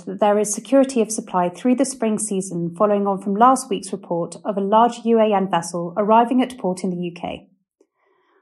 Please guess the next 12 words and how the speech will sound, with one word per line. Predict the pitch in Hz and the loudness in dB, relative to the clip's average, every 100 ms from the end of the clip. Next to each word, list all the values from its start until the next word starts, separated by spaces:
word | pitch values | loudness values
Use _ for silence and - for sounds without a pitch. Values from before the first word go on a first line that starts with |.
| _ | _
With | - - | -14 -6
planting | - 294 294 320 | 2 2 6 6
of | 302 | 6
root | 254 240 | 4 4
crops | - 226 - - | 2 2 2 -4
imminent | 202 180 180 - - | -2 -2 -4 -8 -4
or | 220 | -2
already | 202 233 240 254 277 | 2 4 6 6 6
underway | 254 247 196 | 4 4 2
in | 185 | 2
some | 185 185 175 | 0 -2 -2
cases, | 170 170 - - 190 | -6 -6 -8 -8 -10